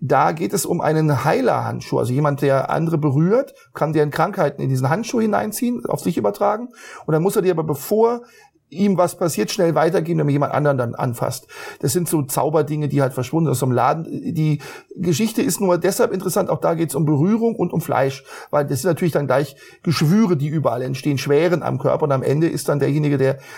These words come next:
diesen Handschuh böserweise sich als Heiler gerierend ausprobiert und dabei andere Opfer zeitigt, und derjenige, der dann nachher alle Krankheiten auf einen Haufen hat und eben zu diesem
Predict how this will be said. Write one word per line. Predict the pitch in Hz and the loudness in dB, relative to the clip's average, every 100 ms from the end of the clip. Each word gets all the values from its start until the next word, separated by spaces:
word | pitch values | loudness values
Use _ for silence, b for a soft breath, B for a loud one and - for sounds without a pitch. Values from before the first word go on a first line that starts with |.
| B - | B -2
diesen | 143 139 | 2 4
Handschuh | 147 165 170 156 | 2 0 0 0
böserweise | 135 143 156 175 165 131 139 151 156 - | 0 2 2 4 2 2 0 2 0 -2
sich | 147 151 | -2 -2
als | 135 139 | 0 2
Heiler | 143 160 | 2 2
gerierend | 151 143 156 151 147 | 0 0 0 0 0
ausprobiert | 156 - 160 156 | -2 -2 -2 0
und | 147 | 0
dabei | 143 135 | 2 0
andere | 156 147 | 0 0
Opfer | 143 - 156 - B B B | -2 0 0 -2 B B B
zeitigt, | - 135 135 175 - - B B | -2 0 0 -2 -4 -16 B B
und | 156 | 0
derjenige, | 147 160 170 | 2 4 2
der | 160 143 | 2 2
dann | 143 | 0
nachher | 139 - | 0 0
alle | 143 | 0
Krankheiten | - 131 139 135 | 0 0 0 0
auf | 135 | 0
einen | 135 139 | 0 2
Haufen | 131 135 131 | 0 0 -2
hat | 147 - | -2 -2
und | 143 | -2
eben | 147 139 135 B B | 0 -2 -4 B B
zu | 131 | 0
diesem | 131 143 135 | 2 2 0